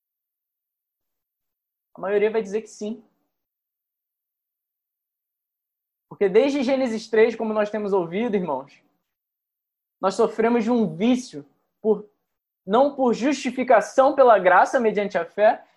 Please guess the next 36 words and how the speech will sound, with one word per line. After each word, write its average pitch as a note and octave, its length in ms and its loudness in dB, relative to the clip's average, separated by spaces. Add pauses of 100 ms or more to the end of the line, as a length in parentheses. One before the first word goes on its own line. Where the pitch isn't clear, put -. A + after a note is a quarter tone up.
mas G#3 180 0
por A#3 400 -2
autojustificação. G#3+ 1500 0 (1200)
O G3 80 -6
problema A3+ 380 2
não C#4+ 100 -2
sou C4+ 180 2
eu, A3+ 400 4
é - 100 2
a G3+ 80 4
mulher. G#3+ 500 2 (580)
O - 40 -20
problema A#3 340 2
não D4+ 80 0
sou C4+ 200 0
eu, B3 240 6
é F#3+ 120 2
a G#3+ 40 4
serpente. A3+ 800 -2 (960)
Apesar B3+ 480 2
disso A3+ 460 -6
e G#3 40 -12
daquilo, G#3+ 680 -2 (880)
eu G#3 80 -4
sou B3+ 220 -2
uma B3+ 120 2
boa G#3+ 160 2
pessoa. F#3 600 -4 (440)
Apesar C4 380 2
disso C4 320 -6
e A#3 40 -2
daquilo B3 280 -2
outro, A#3+ 380 2
eu - 20 2
sou A#3+ 160 -6
dizimista. A#3+ 720 -6